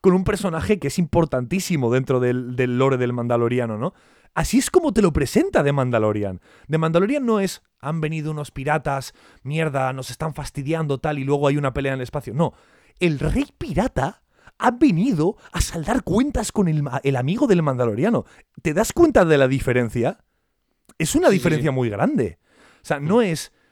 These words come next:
Speaker 1: "Soy Aragorn, soy un soldado". No, "Soy Aragorn, el heredero de Isildur, el que viene a ponerse la corona de Gondor,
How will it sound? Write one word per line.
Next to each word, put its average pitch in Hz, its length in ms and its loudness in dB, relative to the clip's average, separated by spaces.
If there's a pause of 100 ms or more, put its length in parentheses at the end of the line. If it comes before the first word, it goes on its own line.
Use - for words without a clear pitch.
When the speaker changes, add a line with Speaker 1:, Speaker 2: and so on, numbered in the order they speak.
(160)
Speaker 1:
"Soy 156 300 -2
Aragorn, 131 440 4
soy 151 240 -2
un 151 100 -4
soldado". 120 540 -2
No, 127 160 -6
"Soy 131 280 -8
Aragorn, 175 420 0
el 127 160 -4
heredero 113 480 -2
de 156 80 0
Isildur, 202 720 0 (320)
el 143 180 0
que 143 140 -2
viene 185 340 0
a 131 180 -2
ponerse 180 420 -2
la 123 120 -4
corona 165 380 2
de 143 160 2
Gondor, 196 560 2